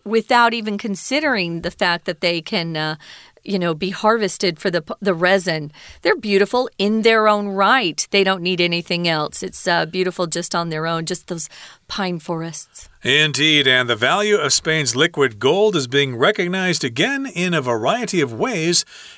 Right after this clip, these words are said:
Speaker 2: and could provide a window into a more eco-friendly future. So lots of people are getting involved with this.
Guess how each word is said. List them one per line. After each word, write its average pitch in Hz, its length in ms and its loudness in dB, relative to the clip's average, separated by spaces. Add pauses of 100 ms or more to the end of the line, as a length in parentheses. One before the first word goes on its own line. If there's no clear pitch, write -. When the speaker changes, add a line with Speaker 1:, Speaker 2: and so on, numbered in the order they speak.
Speaker 2:
and 180 280 0
could 254 220 -2
provide 180 440 -2
a 127 120 -4
window 170 540 -2
into 143 420 -4
a 110 60 -2
more 165 360 -2
eco-friendly 123 760 -2
future. 120 680 -2 (320)
So 135 240 2
lots 160 300 2
of 151 80 -10
people 165 320 0
are 127 100 2
getting 127 300 0
involved 120 500 0
with 113 160 -2
this. 131 380 2